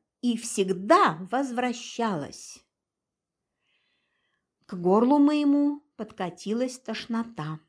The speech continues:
а голова закружилась ещё сильнее.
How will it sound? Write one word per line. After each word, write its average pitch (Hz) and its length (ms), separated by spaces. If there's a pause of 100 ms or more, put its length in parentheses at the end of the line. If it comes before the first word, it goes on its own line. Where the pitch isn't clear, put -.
(920)
а 220 80
голова 247 360
закружилась 262 720
ещё 226 320
сильнее. 202 680